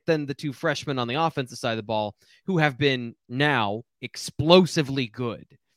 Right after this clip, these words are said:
And I'd say the same thing about Deni. Hasn't had a lot of opportunities yet to be a pass rusher, but he's been quiet in the opportunities he's been given. He was good, I think, in run defense today. That was one thing I was trying to keep an eye on.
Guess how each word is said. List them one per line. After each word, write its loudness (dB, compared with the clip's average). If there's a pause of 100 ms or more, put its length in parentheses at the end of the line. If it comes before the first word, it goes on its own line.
(300)
And -2
I'd 2
say -2
the -4
same -2
thing -2
about -4
Deni. -6 (360)
Hasn't 0
had 2
a 2
lot 0
of 0
opportunities -2
yet -2 (140)
to -8
be -6
a -6
pass -4
rusher, -6
but -6
he's -6
been -10
quiet 0
in -12
the -8
opportunities -10
he's -12
been -12
given. 0 (380)
He -2
was 0
good, 6
I 2
think, -4
in -4
run 0
defense -8
today. -6
That -2
was -2
one -4
thing -4
I -2
was -6
trying -4
to -6
keep -8
an -6
eye 0
on. -4